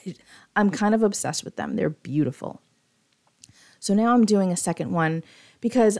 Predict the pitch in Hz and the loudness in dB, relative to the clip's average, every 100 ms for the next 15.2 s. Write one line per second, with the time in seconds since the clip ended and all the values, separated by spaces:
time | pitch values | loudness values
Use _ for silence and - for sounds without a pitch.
0 | - 233 262 254 285 269 262 226 220 185 | -2 2 2 2 4 4 4 2 0 0
1 | 175 180 311 302 285 269 254 - 247 240 | -2 -2 -4 -4 0 0 0 0 2 4
2 | 254 247 185 170 170 190 175 160 165 208 | 2 0 -2 -4 -4 -2 0 0 -2 0
3 | 214 208 202 196 180 175 175 180 - 165 | 0 -2 -6 -4 0 0 0 -4 -4 -6
4 | - - 190 202 208 202 185 - 170 160 | -6 -4 0 0 0 -2 -2 -2 -2 0
5 | 156 151 151 147 143 143 151 151 147 147 | 0 0 -2 -2 -4 -4 -4 -4 -4 -8
6 | - 151 - 165 175 208 - 202 160 170 | -6 -6 -2 -2 0 -2 0 -2 -2 -2
7 | 156 143 151 147 143 135 135 135 123 135 | -2 -2 -4 -4 -2 0 0 0 -2 -2
8 | 151 - - - - 196 190 175 170 170 | -4 -8 -16 -20 -4 -2 0 2 2 2
9 | 180 196 190 165 147 151 170 156 151 147 | 2 2 2 0 0 0 0 2 0 -2
10 | - - 147 143 208 - - - - - | -6 -6 -4 -2 -2 -4 -20 -20 -20 -20
11 | _ _ 180 170 170 156 _ 202 180 185 | _ _ -2 0 0 -2 _ -4 -4 -4
12 | 180 226 220 - - 202 156 - - 151 | 0 2 2 -2 0 0 0 -4 -4 -2
13 | 151 156 160 165 156 - - _ _ _ | 0 0 0 -2 -2 -2 -8 _ _ _
14 | _ - 131 139 151 147 147 - 214 - | _ -14 -4 0 2 2 0 -2 -6 -8
15 | - - | -12 -20